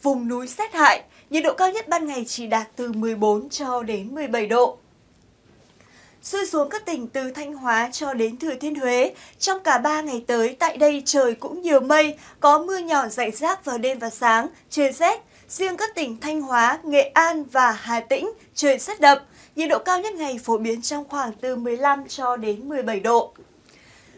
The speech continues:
Xuôi xuống các tỉnh từ Đà Nẵng trở vào cho đến Bình Thuận,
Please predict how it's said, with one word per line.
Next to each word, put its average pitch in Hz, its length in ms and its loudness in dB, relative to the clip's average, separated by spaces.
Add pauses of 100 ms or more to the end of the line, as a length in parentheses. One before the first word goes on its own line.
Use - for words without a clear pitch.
(120)
Xuôi 392 200 -2
xuống 294 200 0
các 403 160 -6
tỉnh 262 280 -6
từ 262 140 -2
Đà 254 180 2
Nẵng 254 340 -2
trở 269 240 0
vào 214 360 0
cho 247 240 -6
đến 220 220 -4
Bình 262 200 -4
Thuận, 269 220 2